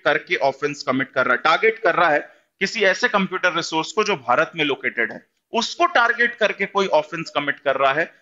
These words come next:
तो वो भी आईपीसी में गवर्न होगा, भले ही वो करने वाला व्यक्ति, act commit करने वाला व्यक्ति किसी दूसरे country में है या भारत की territory के बाहर है, तब भी उस पे आईपीसी applicable होगा।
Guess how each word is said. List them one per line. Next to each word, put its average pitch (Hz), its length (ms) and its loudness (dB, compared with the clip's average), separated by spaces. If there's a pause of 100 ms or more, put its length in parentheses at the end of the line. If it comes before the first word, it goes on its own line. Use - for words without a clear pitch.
(140)
तो 151 100 0
वो 139 160 2
भी 151 140 0
आईपीसी 143 400 -2
में 147 160 0
गवर्न 151 240 2
होगा, 202 200 0
भले 165 220 -2
ही 180 60 0
वो 190 120 -6
करने 143 340 -2
वाला 165 220 2
व्यक्ति, 147 360 -6
act 139 320 -2
commit 143 240 -6
करने 131 240 -6
वाला 123 220 -2
व्यक्ति 120 300 -8 (340)
किसी 143 180 -10
दूसरे 131 440 -2 (380)
country 139 360 0
में 165 120 0
है 196 120 0
या 240 80 2
भारत 123 340 -2
की 135 60 -14
territory 113 420 -8
के 165 180 -6
बाहर 113 420 -2
है, 123 60 -4 (100)
तब 202 180 -2
भी 233 80 -12
उस 214 120 -12
पे 208 80 0
आईपीसी 196 360 -2
applicable 185 460 -2
होगा। 202 300 2